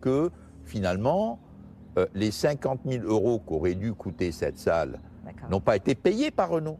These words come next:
Speaker 1: Elles ont été mises au débit d'un crédit que Renault avait vis-à-vis de Versailles et qui n'avait pas été utilisé. Non mais, non mais, à partir de là, on monte une affaire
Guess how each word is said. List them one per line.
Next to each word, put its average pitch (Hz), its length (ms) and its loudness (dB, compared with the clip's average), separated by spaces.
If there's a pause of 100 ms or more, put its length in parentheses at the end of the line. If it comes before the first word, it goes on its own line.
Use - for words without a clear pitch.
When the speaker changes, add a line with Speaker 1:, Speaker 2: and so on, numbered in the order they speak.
Speaker 1:
Elles 110 240 0
ont 123 60 2
été 120 260 0
mises 190 540 -2
au 117 140 4
débit 135 520 0
d'un 104 200 0
crédit 160 640 -2
que - 120 2
Renault 156 640 2 (240)
avait 101 380 2
vis-à-vis 98 420 -2
de 82 120 -2
Versailles 160 500 0 (100)
et 95 80 -6
qui 113 100 -4
n'avait 95 180 2
pas 139 120 2
été 131 160 -4
utilisé. 87 540 -6 (600)
Non 135 60 -2
mais, 156 140 -2 (220)
non 123 80 2
mais, - 160 -4 (100)
à 143 80 4
partir 196 280 0
de 170 80 2
là, 190 320 2
on 131 120 2
monte 196 480 0
une 143 120 -4
affaire 113 360 0